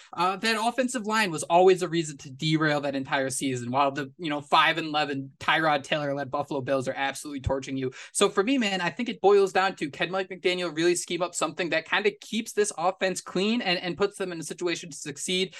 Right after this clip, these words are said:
But that's why you hire an offensive coach. And, you know, those fears come from having someone in a defensive coordinator like Brian Flores, who his offensive game plan was,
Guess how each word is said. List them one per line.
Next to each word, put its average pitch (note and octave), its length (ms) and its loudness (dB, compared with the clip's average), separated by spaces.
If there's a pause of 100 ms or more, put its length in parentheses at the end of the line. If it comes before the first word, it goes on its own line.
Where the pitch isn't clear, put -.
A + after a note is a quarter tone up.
(140)
But D3 140 -2
that's E3+ 240 2
why F3 100 4
you E3 140 0
hire D#3+ 260 -2
an D#3 60 -6
offensive C#3+ 500 -6
coach. G3 400 4
And, E3 380 0
you D#3 100 -8
know, C#3+ 320 -4 (380)
those F3+ 200 4
fears F#3 280 4
come F3 160 2
from D3+ 160 -6
having D#3+ 220 -2
someone D3+ 440 -2
in D3+ 140 -4
a C3+ 80 0
defensive C3+ 500 -6
coordinator C#3 460 -2
like D#3 240 0
Brian D#3 220 4
Flores, C#3 400 0 (280)
who E3+ 320 4 (280)
his F3 200 -6
offensive F3 420 -4
game E3 180 -2
plan D#3+ 280 0
was, C#3+ 280 -2